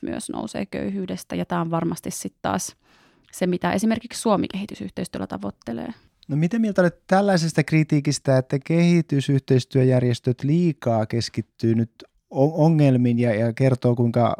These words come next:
Speaker 2: kuinka huonosti asiat maailmassa on, kun sitten jos ajatellaan vaikkapa kahdensadan vuoden perspektiivillä, niin kuin Hans Rosling hienossa kirjassansa,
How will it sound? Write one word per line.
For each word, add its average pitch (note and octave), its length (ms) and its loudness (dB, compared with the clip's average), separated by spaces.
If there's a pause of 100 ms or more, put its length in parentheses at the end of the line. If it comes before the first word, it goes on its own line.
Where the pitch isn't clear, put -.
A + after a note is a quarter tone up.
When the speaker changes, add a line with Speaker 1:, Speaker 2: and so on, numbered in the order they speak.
(100)
Speaker 2:
kuinka A#2+ 300 -2
huonosti C3 480 2
asiat A#2 300 -2
maailmassa A#2+ 480 -2
on, A#2 260 -2
kun A2+ 160 -4
sitten A#2 340 -4
jos A#2 140 -2
ajatellaan A#2 420 -2
vaikkapa A#2 380 -4
kahdensadan A#2 880 0
vuoden G2+ 400 -4 (320)
perspektiivillä, G#2+ 1040 -4
niin G#2+ 160 -2
kuin G#2+ 160 -4 (300)
Hans A#2+ 380 -2
Rosling A2 460 -2
hienossa A2+ 340 -2
kirjassansa, A2 640 -2